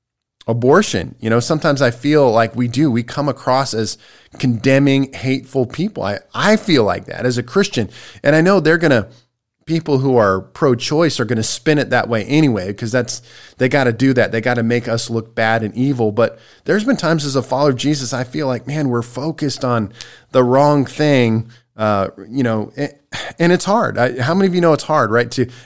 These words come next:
balance and navigate these waters? If I'm sitting down in front of someone who is pro-choice,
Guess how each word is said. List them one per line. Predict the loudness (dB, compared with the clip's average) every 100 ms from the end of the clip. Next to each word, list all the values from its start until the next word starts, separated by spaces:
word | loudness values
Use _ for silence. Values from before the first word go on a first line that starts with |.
| -20 -6
balance | -2 2 0 0
and | 0
navigate | 2 0 -2 -4 -4
these | -4 -4
waters? | -2 0 0 -4
If | -6
I'm | -6 -6
sitting | -4 -2 0 2
down | 2 2 0 -6 -20 _
in | -10
front | -2 0
of | 0
someone | 0 0 0
who | 0 -2
is | -4
pro-choice, | -4 0 0 0 2 2 2 -2